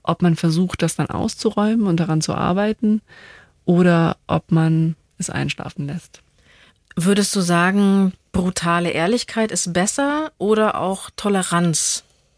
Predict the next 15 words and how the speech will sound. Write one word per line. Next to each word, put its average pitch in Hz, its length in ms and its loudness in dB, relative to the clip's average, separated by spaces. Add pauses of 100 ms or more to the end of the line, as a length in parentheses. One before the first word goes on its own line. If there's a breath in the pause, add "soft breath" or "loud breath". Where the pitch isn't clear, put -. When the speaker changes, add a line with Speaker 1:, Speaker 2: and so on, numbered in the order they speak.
(420)
Speaker 2:
Also 160 140 -2
den 165 100 -2
anderen 160 240 -2
einfach 156 260 -6
so 165 120 -6
sein 160 240 0
lassen, 151 300 -4
wie 143 100 -12
er 123 160 -12
ist? - 220 -16 (480 soft breath)
Speaker 1:
Jetzt 180 120 0
auf 170 100 -2
deinen 190 300 -2
Fall 214 220 -2
bezogen, 214 600 0